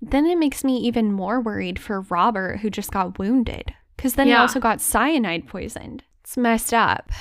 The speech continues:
Speaker 1: This is actually the first time that the world heard about the S L A. Until this time,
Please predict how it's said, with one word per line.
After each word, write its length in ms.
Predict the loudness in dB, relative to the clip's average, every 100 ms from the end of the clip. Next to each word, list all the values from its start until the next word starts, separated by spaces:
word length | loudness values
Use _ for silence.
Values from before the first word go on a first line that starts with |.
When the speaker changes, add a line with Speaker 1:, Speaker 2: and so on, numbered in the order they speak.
| -10 -20 _ _
Speaker 1:
This 500 | -8 -2 -2 -2 -2
is 120 | -2
actually 720 | 0 0 -2 -4 -2 2 2
the 280 | 0 -2 -4
first 500 | -6 -4 -4 -4 -6
time 420 | -4 -2 -2 -2 -2 -2
that 180 | -4
the 100 | -2
world 360 | -4 -2 -2 -4
heard 320 | -6 -4 -4
about 260 | -2 -4 -4
the 140 | -4
S 220 | -4 -2 0
L 200 | 0 -2
A. 320 | -6 -8 -10 _ -4
Until 580 | 0 0 0 -2 0 0
this 240 | 0 -2
time, 480 | -2 0 2 0 -2